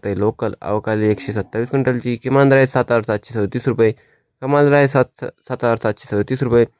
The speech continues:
सर्वसाधारण दर आहे सात हजार सातशे सदतीस रुपये. बाजार समिती अकोला बोरगाव मंजू जात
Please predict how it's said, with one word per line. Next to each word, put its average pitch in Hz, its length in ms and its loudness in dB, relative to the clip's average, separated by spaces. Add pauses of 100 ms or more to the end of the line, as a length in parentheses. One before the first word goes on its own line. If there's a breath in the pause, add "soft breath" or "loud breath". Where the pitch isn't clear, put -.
(340)
सर्वसाधारण 147 460 4
दर 135 80 8
आहे 139 100 6
सात 131 220 0
हजार 117 140 0
सातशे 113 280 -8
सदतीस 120 340 -4
रुपये. - 180 -14 (960)
बाजार 107 260 0
समिती 107 260 0
अकोला 101 300 2
बोरगाव 113 300 4
मंजू 110 280 4
जात - 540 -16